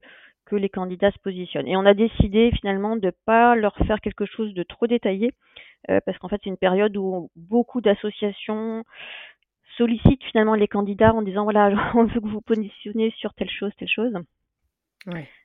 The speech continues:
Speaker 1: Heu, donc on s'est dit : « Voilà, si on leur fait un document trop détaillé, heu, sur l'en-, l'en-, l'ensemble, sur ces dix thèmes, avec, heu, voilà, le contenu détaillé de, de ce que ça représente, ils, ils auront pas le temps de le lire, ils vont pas le faire. » Donc on s'est dit : « On va leur faire un questionnaire assez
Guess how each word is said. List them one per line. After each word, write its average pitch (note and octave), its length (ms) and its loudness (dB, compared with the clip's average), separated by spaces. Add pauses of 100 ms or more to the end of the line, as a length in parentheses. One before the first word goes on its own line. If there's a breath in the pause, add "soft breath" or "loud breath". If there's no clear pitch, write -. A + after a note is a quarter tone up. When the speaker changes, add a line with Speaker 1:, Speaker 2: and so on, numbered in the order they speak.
(100)
Speaker 1:
Heu, F#3 180 6
donc F#3+ 160 -2
on F#3 40 -4
s'est G3+ 100 -2
dit : « G3+ 100 0
Voilà, F3+ 220 8
si - 60 -10
on G3 80 -4
leur F#3 220 2
fait F3+ 240 6
un F#3+ 80 -2
document F#3+ 380 -6
trop - 160 -8
détaillé, G#3 640 2 (680)
heu, F3+ 280 4 (520 loud breath)
sur F#3 200 -4
l'en-, E3+ 240 4
l'en-, E3 160 -2
l'ensemble, F3 360 -8 (180)
sur F3 160 -10
ces F#3 60 -8
dix F3+ 260 -8
thèmes, A3 320 4
avec, F3+ 340 2
heu, F3+ 80 2
voilà, E3+ 160 -2
le D#3+ 160 -4
contenu G3 400 -10
détaillé F#3 460 -2
de, F3 140 -10
de - 560 -20
ce - 60 -20
que F#3 100 -10
ça F3+ 100 -6
représente, G3 560 -2
ils, F3+ 140 -10
ils E3+ 140 -10
auront - 140 -8
pas F#3+ 120 0
le - 40 -6
temps G3+ 120 -4
de G3 60 -6
le G3 80 0
lire, G#3 360 0
ils G3 80 -2
vont F3 120 -8
pas F3 100 -6
le F3 160 -10
faire. » A3 300 0 (720 loud breath)
Donc F3+ 220 -10
on - 20 -20
s'est - 120 -20
dit : « G#3 80 -2
On G3+ 40 0
va G3 60 0
leur F3+ 180 4
faire G3 140 0
un F#3+ 60 -2
questionnaire F#3+ 460 -6
assez G#3+ 220 0